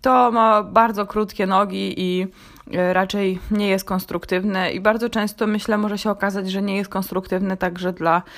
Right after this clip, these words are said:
tej drugiej strony, która być może, e, te rzeczy, które robiła dla nas, robiła również dla siebie z najróżniejszych powodów. Nie chcę wam tutaj mówić o konkretnej sytuacji, bo to nie o to chodzi i nie ma to w sumie jakiegoś ogromnego znaczenia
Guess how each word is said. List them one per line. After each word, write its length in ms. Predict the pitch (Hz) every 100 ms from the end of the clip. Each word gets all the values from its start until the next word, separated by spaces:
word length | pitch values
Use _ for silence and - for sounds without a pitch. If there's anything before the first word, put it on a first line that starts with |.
| - -
tej 140 | 262
drugiej 320 | 311 247 220
strony, 360 | 202 185 175 175
która 280 | - 208 220
być 160 | 220
może, 420 | 208 214 214 208 208 - -
e, 140 | 185 196 - 180 -
te 140 | 214
rzeczy, 320 | 214 220 214 208
które 280 | - 190
robiła 360 | 185 185 208 185
dla 220 | 180 185
nas, 260 | 220 226 208
robiła 580 | 185 185 185 190 190 190
również 340 | 185 185 196 185
dla 120 | 175
siebie 520 | - 180 180 175 175 156 -
z 120 | 175
najróżniejszych 640 | 262 247 214 190 190 185
powodów. 480 | 180 170 160 165 - - - -
Nie 120 | 262 277
chcę 140 | 285
wam 160 | 247 240
tutaj 240 | 240 240
mówić 280 | 233 220 233
o 40 |
konkretnej 440 | 233 233 254 254 254
sytuacji, 560 | 262 320 311 247 233
bo 100 | 208
to 100 | 220
nie 160 | 220 220
o 40 |
to 100 | 226
chodzi 400 | 208 226 214 220
i 40 | 220
nie 120 | 226
ma 120 | 214
to 100 | 220
w 40 |
sumie 200 | - 214
jakiegoś 300 | 214 214 208
ogromnego 460 | 202 208 208 208 220
znaczenia 540 | 254 285 262 208 214